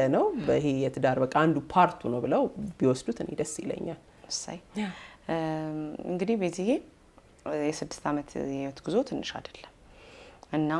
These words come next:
Speaker 2: እ፣ ለዚህ በዚህ ዘመን ላሉ ወጣት ሴቶች፣ እ፣ ላገቡ፣ ላላገቡ፣ ሊያገቡ ላሰቡ፣ ላጩ ምን ትመክሪያለሽ?
Speaker 1: እ፣ እኔ ከጠቀመኝ በህይወቴ ካየሁትና ከተማርኩት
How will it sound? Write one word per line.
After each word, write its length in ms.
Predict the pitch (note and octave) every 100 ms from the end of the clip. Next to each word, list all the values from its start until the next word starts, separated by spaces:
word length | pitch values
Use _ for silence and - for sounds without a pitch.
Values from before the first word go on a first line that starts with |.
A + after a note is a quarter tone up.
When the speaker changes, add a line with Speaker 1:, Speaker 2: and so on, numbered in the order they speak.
| A3+ - - - -
Speaker 2:
እ፣ 100 | - C#3+ C3+ C3+ C3+ C3 C3 C3
ለዚህ 400 | D#3+ D3 - C#3+ -
በዚህ 300 | C#3+ C3+ C#3+ -
ዘመን 300 | C#3 C3+ C3
ላሉ 280 | C3 B2+ B2 C3 C3 C3+ - - - - - - C#3
ወጣት 360 | C#3+ - C3
ሴቶች፣ 520 | - C3 - C3+ C3+ - - - - - -
እ፣ 80 | C#3+ C#3 C#3
ላገቡ፣ 440 | C#3 D3 C#3+ C3 - C3 C3 _ _ -
ላላገቡ፣ 520 | C#3+ C3+ B2+ B2+ - C3 B2+ - - -
ሊያገቡ 380 | D3+ C#3+ C#3+ C3+
ላሰቡ፣ 440 | C3 C3+ - B2+ C3 C3+
ላጩ 280 | B2+ B2+ - - - - - - -
ምን 160 | - D#3+
ትመክሪያለሽ? 580 | - - - - - - -
Speaker 1:
እ፣ 140 | C3+ C#2+ - D#3+
እኔ 120 | D3 C#3+
ከጠቀመኝ 560 | C3+ C3+ B2+ B2+ C#3+ G#3+
በህይወቴ 340 | G3+ C#3 C3+ C3+ C3
ካየሁትና 680 | C#3 C3+ C3+ C#3 - C#3 C#3 C#3 D3
ከተማርኩት 680 | C#3+ C#3 C#3 C#3+ - G3